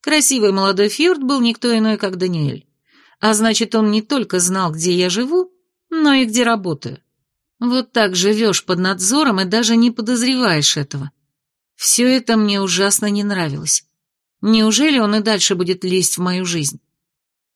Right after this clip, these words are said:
Из подсобки вышел Фьорд Сориана, я попрощалась со сменщицей и подошла к нему. Его чувства были много искренней.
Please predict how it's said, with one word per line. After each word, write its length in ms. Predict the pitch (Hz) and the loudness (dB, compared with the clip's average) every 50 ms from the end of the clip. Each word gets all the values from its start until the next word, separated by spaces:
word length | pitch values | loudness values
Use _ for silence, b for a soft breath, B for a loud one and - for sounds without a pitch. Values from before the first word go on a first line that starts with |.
| _ _ _ _ _ _ _ _ _ | _ _ _ _ _ _ _ _ _
Из 160 | 185 214 - | -2 -2 0
подсобки 520 | - 254 277 277 - - 381 370 - - - | 0 0 -2 0 2 2 2 0 0 -2 -2
вышел 300 | 262 277 254 - 214 208 | 0 0 0 0 0 0
Фьорд 360 | 208 - - 226 240 220 - | -2 -2 -2 -2 -2 0 0
Сориана, 600 | - - 185 175 185 202 233 262 269 262 254 254 _ _ _ _ _ _ _ _ | 0 0 2 2 2 2 2 2 2 0 -2 -4 _ _ _ _ _ _ _ _
я 280 | - 202 226 220 214 | -2 0 2 2 2
попрощалась 600 | 214 220 185 - 208 202 - - 208 190 190 185 | 0 -4 -2 -2 0 0 2 0 2 2 2 2
со 120 | - 196 190 | 2 2 0
сменщицей 580 | - 214 226 247 254 247 - 196 - - 185 | 0 2 2 2 2 2 0 0 0 0 0
и 20 | 180 | 0
подошла 440 | - 175 170 175 170 - 208 208 196 | -2 -2 -2 0 0 0 -2 -2 -4
к 100 | _ - | _ -8
нему. 360 | 180 180 180 156 143 131 - _ _ _ _ _ _ | -6 -4 -2 -4 -4 -4 -6 _ _ _ _ _ _
Его 360 | - 233 233 254 247 254 277 | -2 0 2 2 2 0 0
чувства 540 | 269 - - 320 320 294 - - 262 285 285 | -2 0 -2 -2 0 -2 -2 -2 0 0 0
были 300 | 233 220 262 262 247 247 | 0 0 0 2 2 2
много 440 | 233 233 233 254 302 339 294 190 170 | 4 4 4 4 2 0 0 -2 -4
искренней. 800 | - - - 175 165 - - - 156 156 151 156 160 160 _ | -4 -2 -4 -2 -2 -2 -4 -2 -6 -4 -4 -6 -8 -10 _